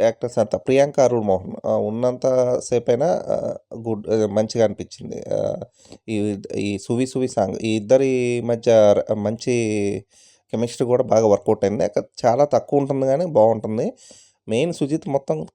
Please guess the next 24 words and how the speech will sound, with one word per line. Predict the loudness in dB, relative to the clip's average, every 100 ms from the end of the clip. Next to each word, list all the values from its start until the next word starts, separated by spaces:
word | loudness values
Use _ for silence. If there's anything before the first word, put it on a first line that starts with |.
| -4
కాన్సన్ట్రేషన్ | -4 -2 0 0 0 -4
మొత్తం | -2 -2 2
పవన్ | 2 4
కళ్యాణ్ | 2 2 2
మీద | 0 0
పెట్టేసి, | -2 0 -4 -2 -6 -6 _ _ _ _ _ _ _ -6
"నేను | -2 0 0 0 -2
ఇలా | 0 4 6 6
చూడాలనుకుంటున్నా" | 4 6 4 2 -4 -2 2 4
అని | 2
ఒక | -2 -6
ఫ్యాన్ | -2 0 2
ఫిక్స్ | 0 -6 0
అయి | 0
తీసిన | 0 -6 -8
సినిమాలాగా | -10 -6 0 2 4 2 2 0 -4 _
ఓజీ | -4 -4 -2
ఉంది. | -2 -2 -2 -4 -6 _ _ _ -6
ఫ్యాన్స్‌కి | -2 -2 -4 0 2
అయితే | 2 2 -2
మెంటల్, | 2 0 4 2 4
మెంటల్ | 0 2 0
ఎక్కిపోతుంది. | 0 -2 -2 0 -4 -4
నిన్న | -4